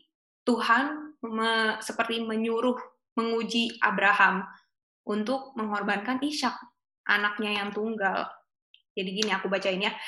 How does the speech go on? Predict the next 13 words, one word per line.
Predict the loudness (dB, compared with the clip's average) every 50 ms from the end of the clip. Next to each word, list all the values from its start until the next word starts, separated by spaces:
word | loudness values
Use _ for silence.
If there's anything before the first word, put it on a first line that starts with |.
| -2 2 4
"Lalu | 6 8 8 6
Abraham | 6 6 4 4 4
mem-, | 2 2 2 0 2
mengambil | 4 6 6 8 8 6
kayu | 6 6 6 6 6 4 4
untuk | 2 2 2 2 2
korban | 0 0 0 0 -2 -4
bakaran | -4 -4 -4 -4 -4 -4
itu | -6 -8 -6 -4 -2 0 2
dan | 2 4 4 4 4
memikulnya | 4 6 6 6 6 4 4 2 0 2 4 4 4 4 4 4
ke | 2
atas | 0 2 4 4 4 4